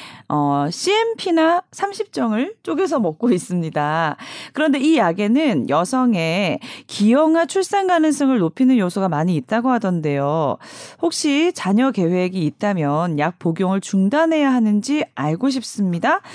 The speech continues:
그리고 혹시 이 약이 정자에도 영향을 혹시 주어서 아내와 아이에게까지도 악영향을 가지는 않을까 걱정입니다.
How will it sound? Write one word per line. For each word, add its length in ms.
그리고 300
혹시 340
이 60
약이 300
정자에도 760
영향을 440
혹시 260
주어서 540
아내와 440
아이에게까지도 840
악영향을 720
가지는 380
않을까 360
걱정입니다. 840